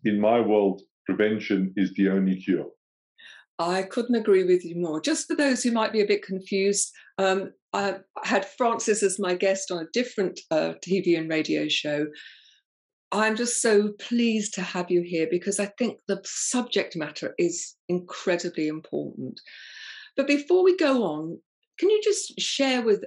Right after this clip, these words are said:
Speaker 2: uh, the listeners your story, how you came into cybersecurity,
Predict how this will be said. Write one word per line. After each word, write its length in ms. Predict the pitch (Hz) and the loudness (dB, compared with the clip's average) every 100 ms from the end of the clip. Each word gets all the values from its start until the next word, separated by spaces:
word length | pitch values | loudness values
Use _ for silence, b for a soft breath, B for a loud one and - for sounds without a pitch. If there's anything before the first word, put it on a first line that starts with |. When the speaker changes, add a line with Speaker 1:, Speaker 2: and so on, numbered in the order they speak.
| - | -4
Speaker 2:
uh, 240 | 170 170 170 | -2 0 0
the 100 | 190 | 4
listeners 760 | 202 202 170 147 - - - b b b - | 4 2 -4 -6 -8 -10 -10 b b b 0
your 180 | 226 226 | 2 2
story, 580 | - 208 175 139 - | 2 2 2 0 -4
how 420 | 160 208 240 269 254 | -4 -2 0 2 2
you 260 | 226 220 | 0 -2
came 580 | 214 - 214 220 214 190 - | -4 -4 0 2 0 0 -2
into 640 | 170 170 - _ - 143 | -4 -4 -8 _ -6 -4
cybersecurity, 1080 | 139 - 160 151 151 156 - 151 147 160 160 | -2 -2 -2 -2 -6 -6 -4 -2 0 0 -2